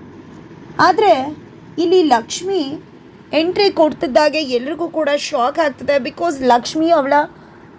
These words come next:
ಎಂದಿನಂತೆ ಬರ್ತಾ ಇಲ್ಲ. ಕೀರ್ತಿ ಹೇಗೆ ಡ್ರೆಸ್ ಮಾಡ್ಕೋತಿದ್ಲೋ, ಕೀರ್ತಿ ಡ್ರೆಸ್ಸನ್ನೇ ಹಾಕೊಂಡು ಕೀರ್ತಿ ರೀತಿನೇ ಬಿಹೇವ್ ಮಾಡ್ತಾ ಬರ್ತಿದ್ದಾಳೆ. "ಹಾಯ್ ವೈಶ್" ಅಂತ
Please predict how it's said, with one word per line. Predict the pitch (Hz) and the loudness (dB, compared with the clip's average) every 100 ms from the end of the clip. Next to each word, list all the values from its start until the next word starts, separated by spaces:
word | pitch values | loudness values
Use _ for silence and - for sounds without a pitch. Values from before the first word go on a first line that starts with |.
| 226 | 0
ಎಂದಿನಂತೆ | 330 370 440 415 359 359 | 2 2 0 0 0 0
ಬರ್ತಾ | 247 277 285 - 381 | 2 2 2 2 2
ಇಲ್ಲ. | 254 269 | 2 -2
ಕೀರ್ತಿ | 320 - 320 392 415 - 359 | -4 -2 0 0 -2 0 0
ಹೇಗೆ | 349 320 320 320 | 2 0 -2 -2
ಡ್ರೆಸ್ | 311 240 302 - | -2 -2 -4 -4
ಮಾಡ್ಕೋತಿದ್ಲೋ, | 330 302 254 285 277 226 294 | -2 -2 -2 -6 -4 -2 -2
ಕೀರ್ತಿ | 311 311 311 349 | 0 -2 -2 -2
ಡ್ರೆಸ್ಸನ್ನೇ | 240 208 277 285 392 359 | -2 0 0 0 0 2
ಹಾಕೊಂಡು | 370 330 262 269 302 262 294 | 2 2 2 0 -4 -4 -6
ಕೀರ್ತಿ | - 320 392 - 403 | -4 0 0 2 0
ರೀತಿನೇ | 392 339 349 320 | 0 -2 -2 -2
ಬಿಹೇವ್ | 247 285 285 285 | -2 -2 -2 -2
ಮಾಡ್ತಾ | 262 247 262 247 | -2 0 0 2
ಬರ್ತಿದ್ದಾಳೆ. | 233 226 277 254 233 226 233 - - - - - - - - - - 320 | 2 0 -2 0 2 0 -4 -12 -20 -20 -20 -20 -20 -20 -20 -20 -8 -2
"ಹಾಯ್ | 370 339 | 2 2
ವೈಶ್" | 311 269 294 - - | 0 0 -2 -4 0
ಅಂತ | 302 285 | 0 2